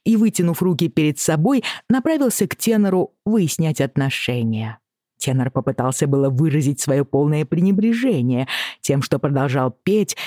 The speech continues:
и глядел поверх головы оркестранта. Однако вскоре обнаружил, что это довольно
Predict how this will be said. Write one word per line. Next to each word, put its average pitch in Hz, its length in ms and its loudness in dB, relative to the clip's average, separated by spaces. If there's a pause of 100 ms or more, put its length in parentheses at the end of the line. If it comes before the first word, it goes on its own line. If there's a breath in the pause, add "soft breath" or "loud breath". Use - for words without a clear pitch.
(160 loud breath)
и 262 80 2
глядел 185 400 2
поверх 156 440 0
головы 143 360 0
оркестранта. 123 1040 -4 (440)
Однако 139 360 -2
вскоре 147 460 -2
обнаружил, 131 640 0 (240 loud breath)
что - 200 -2
это 214 140 0
довольно 180 500 2